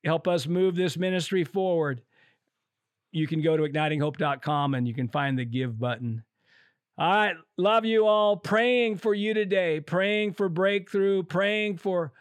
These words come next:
freedom, praying for open doors, and just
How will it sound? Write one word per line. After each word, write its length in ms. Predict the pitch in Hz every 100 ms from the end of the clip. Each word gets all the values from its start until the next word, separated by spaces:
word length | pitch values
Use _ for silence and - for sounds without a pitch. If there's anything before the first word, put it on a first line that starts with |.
| - _
freedom, 840 | - 160 202 226 214 208 202 196
praying 540 | 170 190 208 220 214 185
for 240 | 196 190
open 480 | 185 202 196 196 190
doors, 720 | 185 185 185 180 170 156 - _ _ _ _ _ _ _ _ _ _ -
and 140 | 143
just 260 | 160 139